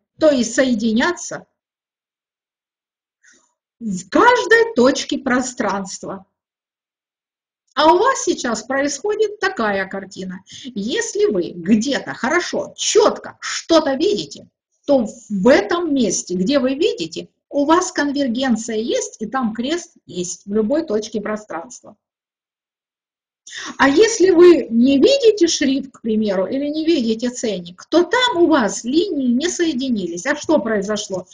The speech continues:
А произошло, допустим, одна линия легла, взяла эту точку, а вторая проскочила мимо.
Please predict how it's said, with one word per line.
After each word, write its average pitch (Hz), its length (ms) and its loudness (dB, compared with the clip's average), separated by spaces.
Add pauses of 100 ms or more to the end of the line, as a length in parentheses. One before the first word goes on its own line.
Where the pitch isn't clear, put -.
(140)
А 262 120 0
произошло, 294 640 2
допустим, 269 480 -2
одна 269 240 -2
линия 240 420 -2
легла, 220 480 -2
взяла 247 420 -2
эту 240 240 -6
точку, 339 320 -4
а 254 60 -2
вторая 294 340 -2
проскочила 254 680 -6
мимо. 247 480 -2